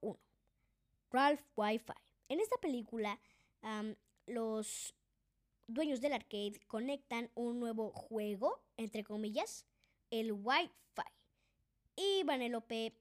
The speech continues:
y Ralph se meten a este juego para investigar sobre todo lo que puede pasar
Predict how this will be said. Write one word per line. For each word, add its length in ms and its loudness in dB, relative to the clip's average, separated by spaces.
y 240 -4
Ralph 480 -6
se 240 -10
meten 300 -4
a 60 -4
este 200 -8
juego 340 -8
para 160 0
investigar 760 0
sobre 460 -6
todo 400 4
lo 420 -4
que 140 -4
puede 400 -8
pasar 420 -12